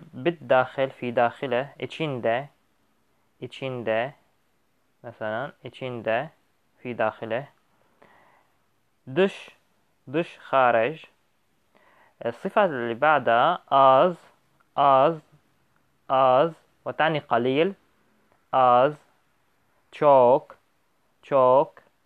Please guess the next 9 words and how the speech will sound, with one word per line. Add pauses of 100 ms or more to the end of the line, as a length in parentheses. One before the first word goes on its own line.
(140)
عكسها (280)
آز، (240)
تشوك، (360)
تشوك
وتعني
كثير، (2250)
آز، (260)
تشوك، (2000)
آز،